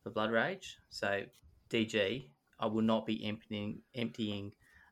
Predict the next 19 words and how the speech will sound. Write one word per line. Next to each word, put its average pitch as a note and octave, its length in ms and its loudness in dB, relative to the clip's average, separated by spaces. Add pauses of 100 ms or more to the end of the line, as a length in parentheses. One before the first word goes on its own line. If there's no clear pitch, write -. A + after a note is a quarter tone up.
(120)
a G#2 400 -2 (120)
Ziploc A2 440 -6
bag G2+ 320 4
of G2+ 80 -4
all G#2 120 0
my G2+ 240 0 (240)
pieces G#2+ 340 -2
onto G#2 260 -4
the G2 80 -8
table G2+ 280 -4
saying, G2+ 240 -4
"Sort A2 260 -4
your F#2+ 60 -12
shit G#2+ 180 0
out," C3 220 0 (600)
when A2+ 120 0
we A2+ 80 0
play - 220 -2
Blood - 300 2